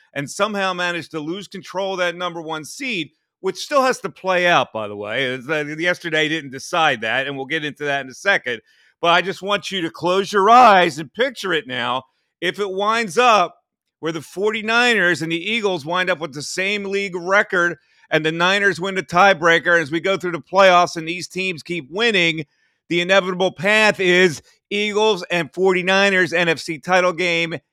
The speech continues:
in San Francisco. All right, so just put that on hold for a second, because here's the bigger question about this. And, and let me, let me just say that the game next week against Dallas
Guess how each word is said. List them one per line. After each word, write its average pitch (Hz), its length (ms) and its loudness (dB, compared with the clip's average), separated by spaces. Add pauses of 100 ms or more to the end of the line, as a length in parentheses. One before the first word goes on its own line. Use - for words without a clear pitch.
(340)
in 226 360 6
San 202 320 6
Francisco. 170 960 4
All 123 120 4
right, 175 220 8
so 175 180 4
just 180 320 -4
put 233 220 0
that 233 180 4
on 226 200 2
hold 196 400 4
for 170 120 -2
a 147 80 0
second, 123 440 2 (420)
because 175 300 0
here's 226 260 0
the 208 160 -4
bigger 208 520 0
question 143 540 0
about 123 340 2
this. - 360 -8 (320)
And, 180 180 -2
and 214 100 -6
let 269 100 -4
me, 285 180 -8
let 254 140 -2
me 262 60 -8
just 226 220 -8
say 214 180 0
that 160 140 -8 (680)
the 165 80 -8
game 269 300 -2
next 240 200 0
week 190 320 -6 (180)
against 151 380 -4
Dallas 131 720 2